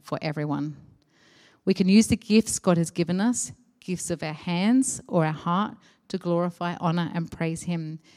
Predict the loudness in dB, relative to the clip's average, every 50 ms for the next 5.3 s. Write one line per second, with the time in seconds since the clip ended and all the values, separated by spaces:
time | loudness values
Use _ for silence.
0 | _ _ -4 -2 -2 0 -2 -2 -2 0 0 2 2 2 2 0 -2 -6 -14 -10
1 | -6 -6 -6 -6 -2 -2 -2 -2 -2 -4 -2 -2 -2 -2 -4 -6 -8 -10 -12 -10
2 | -2 0 2 2 2 2 0 0 -2 -4 -6 -10 -14 _ _ _ _ 0 2 2
3 | 2 0 -2 -4 -2 -2 0 0 0 0 0 -2 -2 -4 -6 -2 0 2 2 2
4 | 0 -2 -2 -4 -4 -4 -4 -6 -4 -4 -2 -2 -2 -2 -2 -2 -4 -4 -4 -6
5 | -6 -6 -8 -10 -12